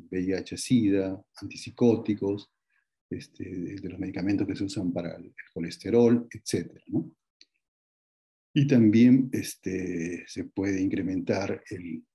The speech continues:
¿no? este, el uso de, eh, las concentraciones y por lo tanto aumentar el efecto de algunas sustancias que se usan para, eh, para depresión, ansiedad,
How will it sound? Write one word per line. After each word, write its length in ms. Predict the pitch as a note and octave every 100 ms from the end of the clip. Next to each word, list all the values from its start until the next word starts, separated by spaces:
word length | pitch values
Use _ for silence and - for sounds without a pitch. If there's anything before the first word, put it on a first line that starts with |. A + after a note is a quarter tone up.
| _ _ _ _ _
¿no? 240 | G2+ A2+
este, 320 | G2+ - - F2+
el 100 | G2+
uso 160 | G2
de, 220 | F#2 E2+ - _ _ _
eh, 400 | G2+ F#2 F2+ F2
las 180 | F2 -
concentraciones 1000 | - G#2+ G2+ G2+ F#2+ D#3 A#2 D3 D3+ - _
y 40 | -
por 160 | F2+
lo 60 | F#2
tanto 380 | G2+ G2+ G2+ G#2
aumentar 400 | F#2 F#2 F2+ G2
el 120 | G2
efecto 600 | G2 A2+ G#2 - A#2 - _ _ _ -
de 80 | F2+
algunas 260 | F#2+ G#2
sustancias 480 | A2 - G#2+ G#2 B2
que 100 | B2
se 180 | - F2
usan 600 | G2 G#2+ - B2+ E3 - _ _ _
para, 480 | A#2+ A#2 B2 D#3 - _ _ _ _ _ _ _ _ _ -
eh, 320 | G2+ F#2+ F#2+ G#2+ _ _ _ _ _ _ _ _ _
para 640 | G2+ F#2 F2 F2 F2 F2 F2 _
depresión, 800 | - F2 F#2+ G2 A2+ A2 A2 G#2
ansiedad, 580 | G2 - F#2+ A2+ G2